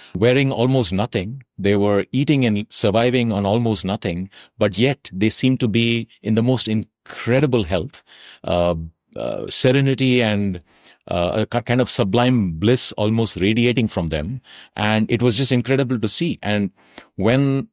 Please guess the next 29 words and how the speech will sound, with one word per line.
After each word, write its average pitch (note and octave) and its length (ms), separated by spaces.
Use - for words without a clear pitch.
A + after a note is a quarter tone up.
the G2+ 100
people C#3+ 320
around B2 380
these G#2+ 360
foothills A2+ 440
started G#2 360
asking G#2 400
them G#2 200
the F#2+ 80
secrets - 460
of F#2+ 240
their, F#2+ 440
uh, E2 360
their F#2 420
incredible, G2+ 760
uh, D#2+ 280
you G2 100
know, E2+ 240
uh, - 240
almost A#2+ 480
ageless B2 500
form, F#2+ 540
that's A#2+ 340
when C3+ 240
they A#2+ 120
would A2+ 220
tell A#2+ 200
people C3+ 340
about F#2+ 460